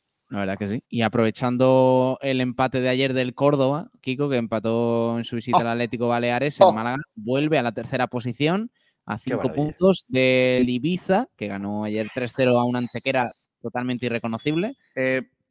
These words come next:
Speaker 1: Y tres, y ganó el Castellón también. Le costó un poquito más, dos uno al Real Murcia.
Speaker 3: Pablo, voy a explicar un poquito, eh, para que entendáis lo cerca que estuvimos ayer de liarla, ¿vale?
Speaker 1: ¿Con qué?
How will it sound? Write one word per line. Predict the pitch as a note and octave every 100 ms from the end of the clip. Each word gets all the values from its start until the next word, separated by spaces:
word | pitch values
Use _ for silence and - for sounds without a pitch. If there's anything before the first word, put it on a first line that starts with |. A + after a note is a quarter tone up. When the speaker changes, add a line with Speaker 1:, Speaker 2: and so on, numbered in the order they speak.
| _
Speaker 1:
Y | D3 D3 C#3+ C3+
tres, | C#3+ C#3+ -
y | C#3+ C3+ B2+
ganó | B2+ C3+
el | C#3+ C#3+ C3+
Castellón | C3 - A#2 G#2+
también. | G2 F#2 G#2
Le | A#2 A#2+
costó | A2+ -
un | C3
poquito | C#3 C3+
más, | C3+ E3+
dos | C3+ B2+
uno | C#3 C3+
al | A2+
Real | A2+
Murcia. | G#2 G2
Speaker 3:
Pablo, | C#3+ E3+ D#3
voy | D#3+
a | F3
explicar | - G3 G#3 G#3+
un | G3
poquito, | F#3 F#3+ F#3+ F#3 - _ _ _
eh, | C#3+ C#3 C#3 C#3 C3 C3 B2
para | - C#3
que | B2+ C3+
entendáis | B2+ A#2+ B2+ B2+ D#3 F3+ - -
lo | C#3 C3+
cerca | D3+ D3+ E3+
que |
estuvimos | E3 E3+ E3 D#3+ D#3
ayer | D#3 E3+
de | D#3
liarla, | C#3+ C3+ C3+ G#2 E2 _ _ _ _ _ _ _ _ _
¿vale? | G#2 G#2 A2+ F3
Speaker 1:
¿Con | A#2+ A2+
qué? | D#3